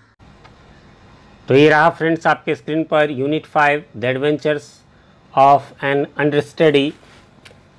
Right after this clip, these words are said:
आ, सबसे पहले इनके बारे में थोड़ा सा दिया गया है,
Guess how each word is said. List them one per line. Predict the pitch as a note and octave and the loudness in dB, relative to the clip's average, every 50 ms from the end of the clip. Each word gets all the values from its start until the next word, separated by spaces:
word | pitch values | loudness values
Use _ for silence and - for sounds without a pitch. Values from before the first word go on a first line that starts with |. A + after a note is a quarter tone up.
| _ _ _ _ - | _ _ _ _ -2
आ, | C3+ C3 C3+ C#3 C#3 C#3 | 0 2 4 4 4 4
सबसे | C3+ - - - - D#3+ - - - | 2 -2 -10 -10 -10 -10 -8 -6 -4
पहले | - E3+ D#3+ E3 E3 | 0 2 2 2 2
इनके | E3+ F3 D#3+ D#3+ - E3+ | 2 0 0 -2 -2 0
बारे | D#3 D#3+ D#3+ D#3+ | 0 0 0 0
में | D#3 D#3 D#3 C#3+ | -2 -4 -6 -4
थोड़ा | D3+ D#3+ D#3 | -2 -2 -2
सा | C#3+ D3+ D3 | -2 -2 -4
दिया | C#3+ D3+ D#3 D#3 | -2 0 2 2
गया | D#3 D3+ D#3 D#3 D#3 | 2 2 2 2 2
है, | D#3 D#3 D#3+ D#3+ - | 2 0 -2 -4 -8